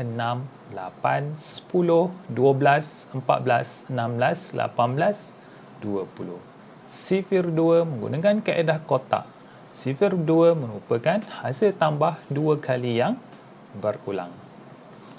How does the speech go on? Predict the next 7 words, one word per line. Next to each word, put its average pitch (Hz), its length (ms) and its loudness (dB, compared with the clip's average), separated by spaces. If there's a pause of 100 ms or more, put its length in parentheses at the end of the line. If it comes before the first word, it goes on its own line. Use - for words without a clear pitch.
Itu 240 240 -2
saja 170 320 4 (560)
untuk 110 160 -6
hari 180 320 2
ini. 170 160 0 (240)
Sampai - 320 -12
kita 175 320 -4